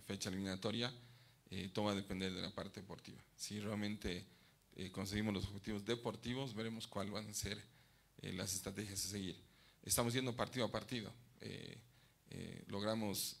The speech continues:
eh, utilizar el estadio de Ingenio en el partido de Venezuela, se ha definido inmediatamente, conseguido el triunfo en, eh, en Chile, mantener este estadio,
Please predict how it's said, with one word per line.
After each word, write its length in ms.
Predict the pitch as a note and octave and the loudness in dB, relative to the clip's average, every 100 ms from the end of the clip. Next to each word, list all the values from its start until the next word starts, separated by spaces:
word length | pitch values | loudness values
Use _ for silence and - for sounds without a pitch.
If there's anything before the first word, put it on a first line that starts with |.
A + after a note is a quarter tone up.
| - | -8
eh, 180 | F#2 F#2 | -6 -4
utilizar 540 | - - G2+ - G#2 G2 - - - - | -6 -4 0 2 2 0 -6 -18 -20 -10
el 100 | G2+ | -4
estadio 260 | F#2 G2 | 0 2
de 60 | F#2+ | 2
Ingenio 420 | F2+ A2+ G2 E2+ - - | 0 0 -2 -4 -10 -2
en 320 | G2+ F#2+ F#2 | 2 2 2
el 80 | F#2+ | -2
partido 280 | A2 A#2+ A2+ | -2 -2 0
de 60 | |
Venezuela, 460 | A2 - D3+ D3+ D3+ - - - - - | 0 0 4 2 2 -8 -20 -20 -20 -14
se 160 | - G#2+ | 0 4
ha 80 | G#2+ | 4
definido 380 | G#2 A2 G#2 | 4 2 0
inmediatamente, 840 | G2+ G2+ G2 G2 G2 G2 G#2 - - | 0 -2 -2 -2 -2 -2 -4 -6 -8
conseguido 500 | G#2 G2+ - A2 A2 | -2 0 2 2 0
el 120 | G2+ | -2
triunfo 480 | G#2+ G#2+ G2+ G2 F#2+ - - - - | -4 -6 -4 -6 -6 -12 -20 -20 -12
en, 400 | G2+ F#2+ F#2 F#2 - - - - | -6 -6 -6 -10 -16 -20 -16 -12
eh, 220 | G#2 - | -10 -10
en 140 | A2 G#2 | -8 -4
Chile, 220 | A2 G2+ | 0 0
mantener 540 | G2+ F#2+ G2+ G2 G#2 | 0 -4 -4 -2 2
este 200 | G2+ - | 2 2
estadio, 360 | A#2+ - D#3+ | 2 2 2